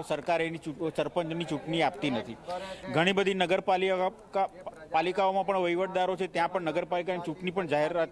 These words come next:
સરકાર કરતી નથી. બે જિલ્લા પંચાયતની ચૂંટણી પણ ડ્યુ થઈ ગઈ છે, ત્યાં પણ વહીવટદાર છે. તો પ્રજાને જે જરૂર પડતી સંસ્થાઓ છે, નગરપાલિકા હોય, જિલ્લા પંચાયત હોય કે ગ્રામ પંચાયત હોય,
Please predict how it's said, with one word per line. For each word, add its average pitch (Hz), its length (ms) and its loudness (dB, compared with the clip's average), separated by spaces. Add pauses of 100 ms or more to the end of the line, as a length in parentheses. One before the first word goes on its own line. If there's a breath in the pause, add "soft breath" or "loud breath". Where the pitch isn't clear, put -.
(160)
સરકાર 156 280 0
કરતી 165 300 -2
નથી. 160 260 0 (420 loud breath)
બે 139 200 2
જિલ્લા 156 280 2
પંચાયતની 175 420 0
ચૂંટણી 170 340 -2
પણ 180 160 0
ડ્યુ 170 180 0
થઈ 175 200 0
ગઈ 175 180 2
છે, 180 120 -2
ત્યાં 156 480 0
પણ 185 120 0
વહીવટદાર 170 560 2
છે. 170 140 -2
તો 175 400 -6
પ્રજાને 175 720 0
જે 190 300 -2 (200)
જરૂર 156 240 2
પડતી 185 380 -2
સંસ્થાઓ 170 480 2
છે, 180 60 2
નગરપાલિકા 165 680 0
હોય, 175 140 2
જિલ્લા 147 300 0
પંચાયત 170 420 -4
હોય 180 80 0
કે 180 120 -2
ગ્રામ 196 240 0
પંચાયત 151 400 -4
હોય, 104 80 -14